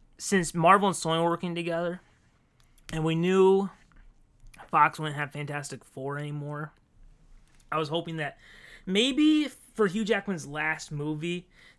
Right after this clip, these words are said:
they'd make a deal of, "Hey, we'll give you Fantastic Four early, but we want Spider-Man, Tobey Maguire's Spider-Man for Hugh's last movie."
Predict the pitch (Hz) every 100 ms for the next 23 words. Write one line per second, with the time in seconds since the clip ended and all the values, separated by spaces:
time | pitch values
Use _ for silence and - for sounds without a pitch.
0 | _ _ _ 180 190 180 196 190 175 175
1 | 165 208 151 - - - 185 240 247 214
2 | 233 208 220 196 196 - 180 - 160 185
3 | 202 233 185 156 214 233 180 - - 175
4 | 175 160 - - - _ 160 147 143 139
5 | - 208 202 170 170 165 147 - 143 139
6 | 139 131 139 135 135 - 175 147 139 -
7 | 135 135 - -